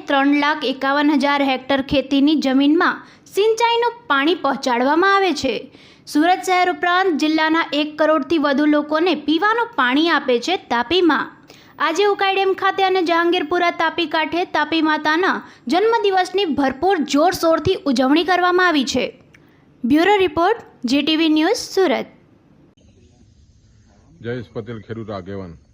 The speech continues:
Speaker 2: આજે દક્ષિણ ગુજરાતની જીવાદોરી સમાન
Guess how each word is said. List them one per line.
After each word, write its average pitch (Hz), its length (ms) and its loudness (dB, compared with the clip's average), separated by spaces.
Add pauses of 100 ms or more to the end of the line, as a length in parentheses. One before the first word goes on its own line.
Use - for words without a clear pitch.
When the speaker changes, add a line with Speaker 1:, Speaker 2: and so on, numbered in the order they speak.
(1160)
Speaker 2:
આજે 117 320 -8 (840)
દક્ષિણ 117 400 -16
ગુજરાતની 110 720 -12
જીવાદોરી 107 540 -10
સમાન 107 440 -14